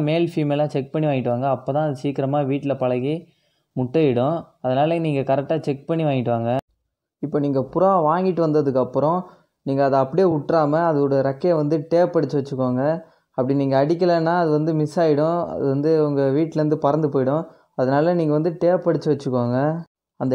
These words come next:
டேப்பை எப்போ நீங்க அவுத்து விடணும்னு பார்த்தீங்கன்னா, அது அந்த புறா வாங்கிட்டு வந்ததுலேருந்து ஒரு மாசத்துக்கு அப்புறம் தான், ஒரு மாசம் இல்ல ஒன்றரை மாசம் அப்புறம் தான் அது வந்து அவுத்து விடணும்.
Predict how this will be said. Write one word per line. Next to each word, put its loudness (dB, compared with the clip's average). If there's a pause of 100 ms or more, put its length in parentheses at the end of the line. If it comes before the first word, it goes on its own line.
டேப்பை 4
எப்போ 2
நீங்க 2
அவுத்து 4
விடணும்னு 2
பார்த்தீங்கன்னா, 0 (960)
அது 2 (160)
அந்த 4
புறா 4
வாங்கிட்டு 2
வந்ததுலேருந்து 2
ஒரு 4
மாசத்துக்கு 2
அப்புறம் 2
தான், 4
ஒரு 2
மாசம் 0
இல்ல 2
ஒன்றரை 2
மாசம் 2
அப்புறம் 2
தான் 4
அது 2
வந்து 2
அவுத்து 2
விடணும். 0